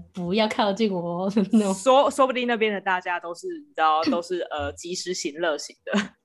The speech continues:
Speaker 1: 但是就还是会怕怕的啊，所以就觉得还是待在家里面，
Speaker 2: 嗯。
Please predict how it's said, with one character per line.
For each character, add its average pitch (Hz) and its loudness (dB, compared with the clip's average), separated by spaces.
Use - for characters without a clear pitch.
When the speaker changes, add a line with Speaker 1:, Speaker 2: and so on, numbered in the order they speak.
Speaker 1:
但 381 -2
是 359 0
就 392 2
还 320 2
是 320 0
会 320 2
怕 302 2
怕 262 2
的 202 0
啊， 170 -2
所 262 -2
以 254 0
就 262 -2
觉 220 0
得 196 0
还 190 0
是 185 -2
待 196 0
在 - -4
家 180 -2
里 170 -4
面， 165 -4
Speaker 2:
嗯。 165 -12